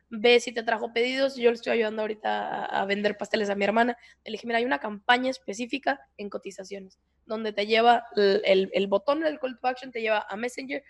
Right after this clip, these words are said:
o te lleva al, al D M en Instagram, y la gente le está escribiendo". ¿Y sabes cuánto costó la campaña? Diez dólares distribuida en siete días. Entonces, pongámonos a pensar que es a corto plazo.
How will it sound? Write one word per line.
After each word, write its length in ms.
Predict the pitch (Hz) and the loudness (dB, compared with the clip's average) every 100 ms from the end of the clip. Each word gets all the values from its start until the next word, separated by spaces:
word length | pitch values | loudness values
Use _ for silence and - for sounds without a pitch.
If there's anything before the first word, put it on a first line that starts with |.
| _ | _
o 120 | - 220 | -10 -8
te 100 | 208 | -4
lleva 300 | 214 214 214 | -2 0 0
al, 360 | - 196 190 - | 0 -2 -2 -2
al 180 | 190 196 | -4 -2
D 160 | 226 | 0
M 160 | 226 220 | 0 -2
en 60 | |
Instagram, 440 | 226 254 - 269 277 - _ - | -4 -6 -4 -4 -6 -12 _ -12
y 60 | |
la 100 | 226 | -8
gente 240 | 226 302 302 | -6 -4 -4
le 80 | |
está 160 | 285 294 | -6 -8
escribiendo". 600 | 269 - 294 294 233 202 - | -10 -8 -6 -4 -4 -8 -6
¿Y 60 | |
sabes 200 | 262 311 | -4 -4
cuánto 360 | - 277 277 - | -4 -6 -6 -8
costó 280 | - 202 226 | -14 -8 -4
la 120 | 226 | -2
campaña? 460 | 190 190 202 208 277 - _ | -4 -6 -4 -4 -4 -12 _
Diez 300 | 220 240 269 | -6 -4 0
dólares 420 | 247 247 247 262 - _ - | 0 4 2 2 -4 _ -14
distribuida 880 | 226 _ 254 214 214 240 247 269 - - | -14 _ -4 -4 -8 -6 -6 -6 -8 -18
en 100 | 202 | -18
siete 380 | - 269 240 | -6 -6 0
días. 380 | 233 208 - _ _ _ _ | -2 -2 -10 _ _ _ _
Entonces, 440 | 226 262 254 262 262 _ _ | -6 -6 -2 -6 -6 _ _
pongámonos 500 | - 269 311 359 349 | -2 2 2 0 -4
a 40 | - | -8
pensar 480 | - 202 247 254 - | -10 0 0 0 -4
que 220 | 208 - _ - | -12 -12 _ -8
es 160 | 294 | -6
a 100 | 311 | -4
corto 260 | - 226 214 | -6 -6 -10
plazo. 460 | 214 208 214 247 | -4 -4 -2 -4